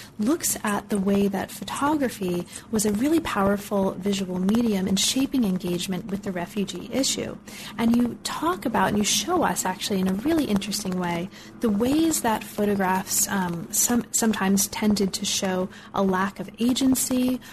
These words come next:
on the part of migrants. Um, you talk us through ways of understanding certain ways of photographing migrants, um, and showing or not showing, right,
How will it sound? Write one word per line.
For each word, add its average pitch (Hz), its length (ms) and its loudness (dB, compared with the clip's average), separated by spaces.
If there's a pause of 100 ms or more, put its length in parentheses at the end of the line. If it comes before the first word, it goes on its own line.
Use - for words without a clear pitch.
(160)
on 233 120 4
the 233 80 4
part - 320 -4
of - 180 -8
migrants. 214 760 -2
Um, 185 320 -8
you 202 260 -8
talk 240 340 -2
us 208 260 0
through 202 640 2 (280)
ways 220 200 4
of 208 100 0
understanding 190 960 0
certain 277 320 2
ways 240 160 4
of 202 100 -2
photographing 180 800 -2
migrants, 202 720 0 (320)
um, 180 380 -2 (160)
and 196 240 2
showing 202 560 2
or 185 140 0
not 214 280 2
showing, - 400 -4
right, 185 180 -4